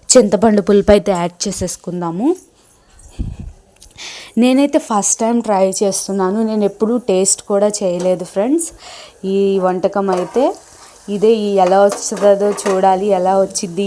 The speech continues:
ఏంటి అనుకున్నాను. టేస్ట్ అయితే చాలా బాగుంది. మీరు కూడా తప్పకుండా ట్రై చేసుకోండి.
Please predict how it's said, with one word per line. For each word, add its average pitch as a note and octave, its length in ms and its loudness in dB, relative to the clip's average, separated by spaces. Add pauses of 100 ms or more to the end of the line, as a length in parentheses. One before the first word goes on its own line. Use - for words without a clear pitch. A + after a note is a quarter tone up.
(120)
ఏంటి F#3 320 0
అనుకున్నాను. F#3 800 -2 (440)
టేస్ట్ F#3 380 -2
అయితే G3+ 320 2
చాలా F#3 480 0
బాగుంది. F#3 540 0
మీరు G3 240 -2
కూడా G3+ 240 0
తప్పకుండా G3+ 600 -2
ట్రై F#3 300 -2
చేసుకోండి. F3+ 680 -2